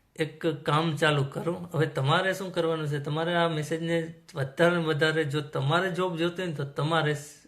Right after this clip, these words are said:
ફોરવર્ડ કરવાનો છે, એટલે મોકલવાનો છે આગળ ને આગળ બધાને, જેટલા ગુજરાતીઓ જુએ છે એટલાને, દેશ વિદેશમાં બધા જગ્યાએ. તમારા મા બાપ માટે તમારે કોઈ દીકરી, કોઈ દીકરો, કોઈ છોકરી, છોકરો જોતા હોય તો તમારે મારો કોન્ટેક્ટ કરવાનો.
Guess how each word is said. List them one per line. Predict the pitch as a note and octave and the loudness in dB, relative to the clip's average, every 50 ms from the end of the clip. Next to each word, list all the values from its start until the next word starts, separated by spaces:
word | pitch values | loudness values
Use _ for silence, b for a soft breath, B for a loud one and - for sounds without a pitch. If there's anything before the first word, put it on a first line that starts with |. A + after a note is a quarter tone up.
| _ _ _ _ _ _ _ - | _ _ _ _ _ _ _ 4
ફોરવર્ડ | E3 D#3+ D#3+ D3+ D3 C#3 | 4 4 4 4 2 0
કરવાનો | - - D3+ C3 B2+ B2+ B2+ C3 C3+ | -2 -4 -4 -2 -2 -2 -2 -2 -4
છે, | C#3 - F#3 | -4 -4 -6
એટલે | F#3 F#3+ F#3+ | -8 -6 -4
મોકલવાનો | F3 E3+ F3 F3 - E3 D3+ C#3+ C3+ C3 C3 | -4 -4 -2 -2 0 0 2 2 2 2 0
છે | C3 - D#3 | 0 0 -2
આગળ | C3+ C3 B2+ C3 C3 B2+ | -2 0 0 -2 -2 -2
ને | B2+ C3 | -2 -2
આગળ | C3 B2+ B2+ C3 | -4 -2 -2 0
બધાને, | C3+ C#3+ D3 C#3 C#3+ C#3+ B2+ A#2+ A#2+ - B B B B B B B - | 0 0 2 2 0 -2 -2 -4 -6 -10 B B B B B B B -2
જેટલા | F3 E3+ F3 E3 | -2 0 2 0
ગુજરાતીઓ | D#3 D3+ C#3+ C#3+ C#3+ D3 C#3 C#3 C#3+ C#3 | 2 2 2 4 4 4 2 2 0 0
જુએ | C3+ C3+ C#3 C3+ B2 | 0 2 2 2 2
છે | A#2+ - D#3+ | 0 -2 -8
એટલાને, | D#3 - D3 C#3+ C3 C3 C3+ C3+ C3+ B B B B B - | -10 -8 -6 -4 -4 -4 -4 -6 -8 B B B B B -2
દેશ | E3 E3 E3+ D#3+ E3 E3 | 0 2 2 0 0 -2
વિદેશમાં | D#3 D3 D3+ D3+ C#3+ - D#3+ D#3 D#3+ | -2 0 0 0 0 -2 -4 -2 0
બધા | E3 E3+ D3+ C#3 C#3 C3+ | 0 0 2 2 0 0
જગ્યાએ. | B2+ B2 B2 B2+ C3 B2 A#2+ B2 B B B B B B - | 0 0 -4 -6 -6 -6 -6 -6 B B B B B B -4
તમારા | - D#3+ F3 F3+ F#3 | 0 2 4 4 4
મા | D#3+ C#3 B2 B2+ | 4 4 4 4
બાપ | C#3 C#3+ F3+ F#3 F#3 F#3 | 4 4 4 0 0 0
માટે | F#3 F#3 F3 F#3 F3+ | -2 -2 -2 -2 -4
તમારે | - F3 F3 F3 E3+ E3+ | -2 -2 0 2 2 2
કોઈ | E3+ E3+ F3 E3+ | 2 0 0 -2
દીકરી, | E3 E3+ D3+ C#3 C#3 C#3 - D#3+ D#3+ D#3+ D#3+ D#3 | 0 0 0 -2 0 0 -2 -2 0 0 -2 -2
કોઈ | D#3 - F#3+ G#3 C#3+ | -4 -6 -6 -4 -2
દીકરો, | C#3 C#3 C3+ - - D3 D#3 D3+ | 0 -2 -2 0 0 0 0 0
કોઈ | D3+ E3 D#3 C#3+ | 0 -2 -2 -2
છોકરી, | - - D3+ C#3 - D#3 D#3 D3+ | -2 -4 -6 -4 -4 -4 -2 -4
છોકરો | C#3+ - E3 C#3+ C#3 - D3+ D3+ | -4 -6 -8 -8 -6 -2 -2 -2
જોતા | C#3 C#3 D3+ D#3+ D#3+ - D#3 C3+ | -2 0 -2 -2 -2 0 0 0
હોય | B2 B2 C3 C#3+ C#3 - B B B B _ - | 0 0 0 -2 -2 -4 B B B B _ -6
તો | E3+ | -4
તમારે | D#3 - E3 D#3+ D#3+ D3+ | -2 0 2 2 2 2
મારો | D3 C#3 C#3 C#3 C#3 | 2 2 4 4 2
કોન્ટેક્ટ | C#3 D3 C#3 C3+ C3+ - C#3+ C#3 - | 2 0 -2 -2 -2 -4 -6 -6 -6
કરવાનો. | C#3+ C3+ - D3 C3 A#2+ - C#3 C#3 - | -6 -6 -6 -6 -8 -8 -10 -12 -16 -16